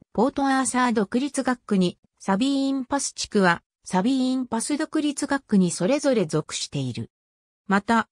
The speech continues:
ポートアーサーは、ロックの歴史にその名を刻む女性ボーカリスト、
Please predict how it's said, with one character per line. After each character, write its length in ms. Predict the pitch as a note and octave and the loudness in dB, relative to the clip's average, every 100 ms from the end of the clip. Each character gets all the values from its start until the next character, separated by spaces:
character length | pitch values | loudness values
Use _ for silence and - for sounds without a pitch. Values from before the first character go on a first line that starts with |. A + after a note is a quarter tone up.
| _ _ | _ _
ポ 160 | B3 | 0
ー 40 | D#4 | 0
ト 140 | C#4 | 0
ア 240 | C#4 C#4 C#4 | 2 2 0
ー 40 | |
サ 260 | - A3 F3 | 0 2 2
ー 20 | |
は、 280 | D#3 D#3 - _ - | 2 0 -4 _ 0
ロ 140 | A3+ | 0
ッ 40 | - - | 0 -2
ク 120 | A#3 | 0
の 120 | F3 | 2
歴 220 | E3+ - | 0 -2
史 160 | - C4 | -2 -2
に 160 | C4 | -2
そ 140 | B3 A#3 | 2 2
の 120 | B3+ | 4
名 160 | B3 A3 | 2 2
を 80 | |
刻 300 | F#3+ E3 F#3 | 0 0 2
む 180 | G3+ G3 | 4 4
女 140 | D#3 D#3 | 2 0
性 260 | C#4 C#4+ | 0 2
ボ 180 | C4 C4 | 2 0
ー 40 | |
カ 160 | B3+ C4 | 0 0
リ 100 | B3+ | 0
ス 140 | - | -2
ト、 240 | - F3 | 0 0